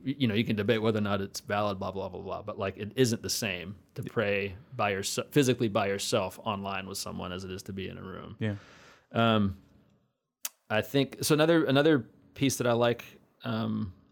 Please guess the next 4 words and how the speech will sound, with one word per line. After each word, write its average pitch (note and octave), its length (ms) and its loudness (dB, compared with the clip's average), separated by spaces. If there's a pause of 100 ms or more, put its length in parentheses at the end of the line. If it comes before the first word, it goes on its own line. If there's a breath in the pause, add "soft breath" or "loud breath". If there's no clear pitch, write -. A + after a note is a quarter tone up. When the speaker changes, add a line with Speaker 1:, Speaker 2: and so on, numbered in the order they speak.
(1400 loud breath)
Speaker 1:
about A2+ 300 2
this A2 160 2
prayer A#2+ 640 2 (100)
is, A2 720 0